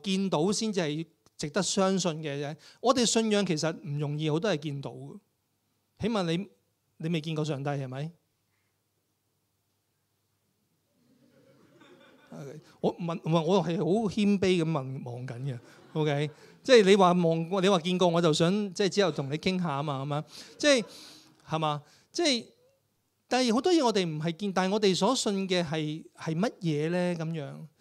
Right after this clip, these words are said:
反而當我哋問緊就係眼見為實嘅時候，我希望你唔好忘記就係我哋嘅信念好多時都係取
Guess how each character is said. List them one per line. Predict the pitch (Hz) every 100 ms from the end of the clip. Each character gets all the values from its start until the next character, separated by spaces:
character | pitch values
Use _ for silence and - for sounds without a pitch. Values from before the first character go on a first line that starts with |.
| _ _ -
反 | 302
而 | 339 185
當 | 165 320 -
我 | 190 208
哋 | 202 185
問 | 180 175
緊 | 175 233
就 | 208
係 |
眼 | 175 175
見 | 180 185
為 | 160 147
實 | - 165
嘅 | 180
時 | 160 - 151
候， | 147 151
我 | 151 170
希 | 214 254
望 | 202 156
你 | 160
唔 | 147 151
好 | 220 175
忘 | 139 139
記 | 160 156
就 | 156
係 | 147 156
我 | 185
哋 |
嘅 | 180
信 | 170 196 175 175
念 | 156 143
好 | 147
多 | 170 196
時 | - 139
都 | 196
係 | 180
取 | -